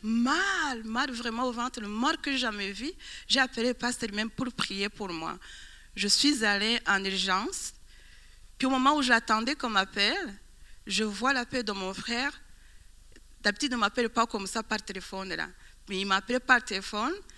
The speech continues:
puis il m'a dit, « J'ai eu mon visa, je vais prendre l'avion le douze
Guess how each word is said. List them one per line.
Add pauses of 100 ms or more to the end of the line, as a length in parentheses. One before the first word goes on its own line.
(400)
puis
il
m'a
dit, « (680)
J'ai
eu
mon
visa, (160)
je
vais
prendre
l'avion
le
douze